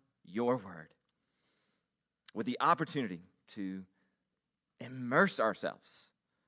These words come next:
in these things this morning. Lord, we pray that your spirit would be present and at work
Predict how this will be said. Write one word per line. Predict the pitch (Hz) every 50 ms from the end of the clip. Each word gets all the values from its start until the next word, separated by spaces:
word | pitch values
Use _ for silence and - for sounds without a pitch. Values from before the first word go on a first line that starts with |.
| _ _ _ _ _ _ _ _ _ _ _ _ _ _ _ _ -
in | 104 101 98
these | 95 101 101 -
things | - 107 101 95
this | 87 101 98 - -
morning. | 104 98 95 90 90 - - - -
Lord, | 87 101 98
we | 98 131 139
pray | - - 160 151 151
that | 147 135 117
your | 135 156 165 147
spirit | - - - - - - - 160 185 202 220 - -
would | 143 139 131
be | 113 120 113
present | 95 - - - - 143 151 165 147 101 - - _ _ _ _ _ _ _ _ _ _ _ _ _ _ _ _ _ _ -
and | 110 110 107 104 98 95 92 - _ _ _ _ _ _ _ _ _ _ _ -
at | - 160 170 - - _ _ _ -
work | 101 98 101 104 110 120 113 - 175 156 - _ - -